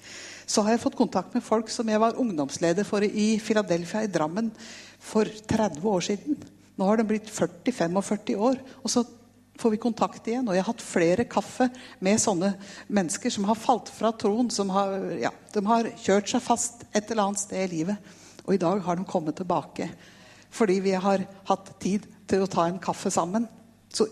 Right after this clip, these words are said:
ikke undervurder kaffen, altså. Det vil jeg si. Jeg kommer tilbake til den. <laughs>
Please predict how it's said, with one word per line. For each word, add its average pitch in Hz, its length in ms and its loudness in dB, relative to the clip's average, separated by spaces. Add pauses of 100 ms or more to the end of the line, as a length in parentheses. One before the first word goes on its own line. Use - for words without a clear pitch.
ikke 254 280 2
undervurder 202 520 4
kaffen, 285 320 2
altså. 151 260 -2 (300)
Det 190 120 4 (160)
vil 196 160 0
jeg 196 80 2
si. - 120 -2 (560)
Jeg 208 120 0
kommer 214 200 4
tilbake 214 360 2
til 214 120 -6
den. 247 180 0
<laughs> - 60 -14